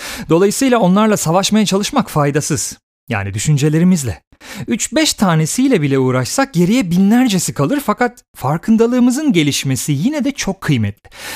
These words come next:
Çünkü düşüncelerimiz biraz önce sözünü ettiğim gibi müthiş bir motivasyonu ve bu motivasyon da sonrasında hayatımızın ve gündelik tercih ve seçimlerimizin çekirdeğini meydana getiriyor.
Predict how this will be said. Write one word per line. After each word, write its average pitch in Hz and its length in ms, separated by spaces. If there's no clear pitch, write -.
Çünkü 277 380
düşüncelerimiz 233 880
biraz 226 220
önce 208 220
sözünü 175 320
ettiğim 214 480
gibi 139 240
müthiş 131 420
bir 285 80
motivasyonu 139 880
ve 117 240
bu 247 100
motivasyon 196 680
da 139 80
sonrasında 226 540
hayatımızın 214 600
ve 208 80
gündelik 156 540
tercih 151 480
ve 180 60
seçimlerimizin 165 800
çekirdeğini 214 600
meydana 196 380
getiriyor. 113 440